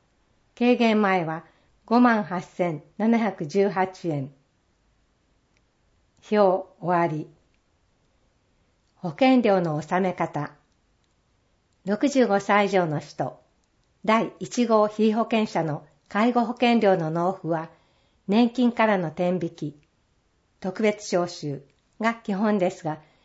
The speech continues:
特別徴収ができない場合に限り、納付書、または口座振替での納付、普通徴収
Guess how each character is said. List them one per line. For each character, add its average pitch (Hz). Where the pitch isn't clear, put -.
特 202
別 254
徴 233
収 196
が 170
で 170
き -
な 208
い 165
場 170
合 175
に 170
限 156
り、 135
納 208
付 -
書、 175
ま 185
た 208
は 165
口 240
座 233
振 214
替 196
で 170
の 156
納 160
付、 156
普 -
通 208
徴 180
収 139